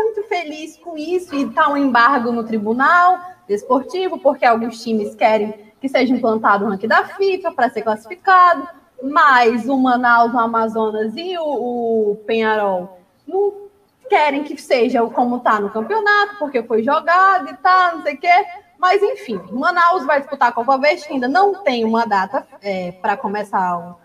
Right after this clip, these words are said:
a competição. Vai disputar a Série C, como eu falei, que vai jogar com Vila Nova. E já foi eliminado da Copa do Brasil pelo regulamento.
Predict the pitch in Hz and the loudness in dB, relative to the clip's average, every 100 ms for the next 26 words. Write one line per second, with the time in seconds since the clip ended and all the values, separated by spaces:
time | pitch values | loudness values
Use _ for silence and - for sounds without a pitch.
0 | _ _ - - 233 247 269 - 339 415 | _ _ -6 -4 0 0 0 2 4 4
1 | 359 - _ 254 339 339 339 302 240 240 | 0 -16 _ 4 4 2 -2 2 2 2
2 | 233 240 - 277 403 403 226 220 233 214 | -2 -2 0 0 0 -4 -6 -2 -2 -4
3 | 208 214 202 214 214 185 - 220 214 285 | -6 -6 -4 -2 -2 -4 -4 -4 -2 0
4 | 302 311 392 - - _ _ _ - 339 | 2 2 0 -8 -20 _ _ _ -8 -4
5 | 359 349 349 349 285 277 247 247 247 240 | -2 0 2 2 2 2 2 2 0 0
6 | 269 302 302 339 370 285 285 233 262 320 | 0 0 0 -2 -2 0 0 2 2 2
7 | 370 427 | -2 2